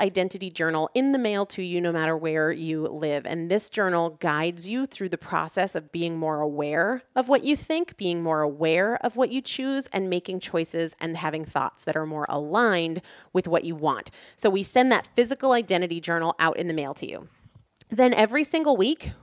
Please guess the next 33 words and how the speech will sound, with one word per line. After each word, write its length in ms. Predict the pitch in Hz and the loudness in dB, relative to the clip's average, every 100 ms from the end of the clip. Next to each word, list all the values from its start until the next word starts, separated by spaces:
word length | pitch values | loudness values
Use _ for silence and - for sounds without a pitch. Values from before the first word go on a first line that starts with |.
| - | -2
we 140 | 214 | -2
have 240 | 190 196 - | 0 -2 -4
one 380 | 160 185 214 | 0 2 2
challenge. 520 | 202 165 131 - - - - - - | 0 -4 -6 -8 -14 -16 -20 -20 -18
We 220 | - 240 233 | -4 4 4
are 80 | |
focused 400 | 220 214 196 185 | 6 4 2 0
on 180 | 160 160 | 0 0
one 260 | 160 226 302 | 2 4 4
thing, 360 | 254 226 220 233 - _ | 4 2 2 -4 -12 _
one 400 | 151 160 226 294 | -4 2 4 4
tool 460 | - 226 196 190 - _ - | 2 2 4 4 -2 _ -2
every 260 | 190 175 | 0 0
week. 340 | 160 147 - - _ _ - | -2 -4 -8 -18 _ _ -10
We 220 | 175 220 | -2 2
are 100 | 220 | 4
not 380 | 202 202 196 196 | 6 6 4 2
focused 400 | - 208 208 - | 4 4 4 2
on, 140 | 190 185 | 2 4
like, 200 | 175 147 | 0 0
"Okay, 440 | 269 330 262 170 | 0 2 4 4
here's 180 | 233 277 | 2 0
the 80 | 330 | -2
plan. 400 | - 285 277 262 | 0 2 2 0
You 80 | |
do 140 | 175 180 | 0 0
these 240 | 202 311 | 0 0
seven 320 | - 320 320 | 0 0 0
things 280 | 294 277 269 | 2 0 2
every 220 | 254 247 | 2 2
day." 240 | 247 214 208 | 4 4 4
No, 140 | 180 | 0
no. 160 | 156 | -2